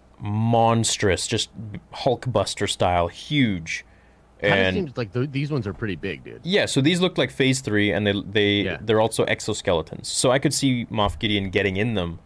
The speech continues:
Speaker 1: and actually wielding his dark saber, and, uh, yeah.
Speaker 2: <laughs> Oh my God, dude.
Speaker 1: Yeah.
Speaker 2: That'd be amazing.
Speaker 1: Yeah, I'm pretty sure that's what's
Speaker 2: Um,
Speaker 1: gonna happen.
Speaker 2: Dude, that'd be crazy.
Speaker 1: Yeah.
Speaker 2: So, um, okay, a couple of things there. I heard that there were a version of the Dark Sa-,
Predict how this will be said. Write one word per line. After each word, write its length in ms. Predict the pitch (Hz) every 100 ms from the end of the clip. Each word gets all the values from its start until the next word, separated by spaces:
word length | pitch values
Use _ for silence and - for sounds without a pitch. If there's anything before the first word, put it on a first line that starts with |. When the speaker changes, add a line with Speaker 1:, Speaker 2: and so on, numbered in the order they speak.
| - - - -
Speaker 1:
and 80 | 104
actually 440 | 104 - 104 - -
wielding 360 | 117 123 113
his 140 | 104 92
dark 240 | 98 90
saber, 460 | - 92 82 82 80 - - - - -
and, 380 | 95 90 82 82
uh, 340 | 82 82 80 82
yeah. 260 | 113 85
Speaker 2:
<laughs> 20 | -
Oh 140 | 233
my 160 | 262 - - - - -
God, 360 | 165 160 117
dude. 140 | 117 131
Speaker 1:
Yeah. 220 | 87 151 233 -
Speaker 2:
That'd 220 | - 311
be 80 | 330
amazing. 520 | 320 330 330 277 175
Speaker 1:
Yeah, 100 | 202
I'm 80 | 131
pretty 160 | 180
sure 140 | 160 156
that's 140 | 151
what's 120 | 143
Speaker 2:
Um, 40 | 139
Speaker 1:
gonna 120 | 110 107
happen. 200 | 98 - - - - - - -
Speaker 2:
Dude, 160 | 330 285
that'd 160 | 247
be 80 | 240
crazy. 360 | - 247 185 107
Speaker 1:
Yeah. 100 | 101
Speaker 2:
So, 360 | - 175 165 -
um, 580 | 147 135 123 117 113 110 - - - - - - - - - - - - -
okay, 180 | 151 113
a 180 | 76 -
couple 180 | 165 131
of 80 | 101
things 160 | 92
there. 140 | 80 - -
I 180 | 214
heard 640 | 233 156 185 180 117 87 82 95
that 120 | 110 110
there 100 | 120
were 100 | 113
a 40 |
version 380 | 92 104 131 151
of 60 | 165
the 60 |
Dark 280 | 120 110 110
Sa-, 260 | - 104